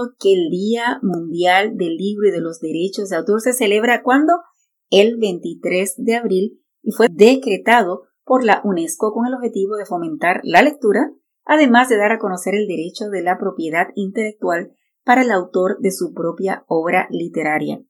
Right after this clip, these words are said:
El Día Mundial del Libro tuvo su origen el quince de noviembre de mil novecientos noventa y cinco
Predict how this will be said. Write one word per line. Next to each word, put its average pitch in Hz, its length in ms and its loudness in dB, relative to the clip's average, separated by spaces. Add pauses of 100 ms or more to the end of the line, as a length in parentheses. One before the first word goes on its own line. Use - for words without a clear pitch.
(280)
El 190 140 2
Día 202 160 8
Mundial 262 320 8
del 254 120 -4
Libro 240 300 2
tuvo 180 220 -2
su 202 100 -6
origen 190 480 -4 (160)
el 190 240 2
quince 170 320 -6
de 180 80 -2
noviembre 202 420 0
de 165 120 -2
mil 170 180 -8
novecientos 180 480 -8
noventa 185 320 -6
y 208 60 0
cinco 214 480 -2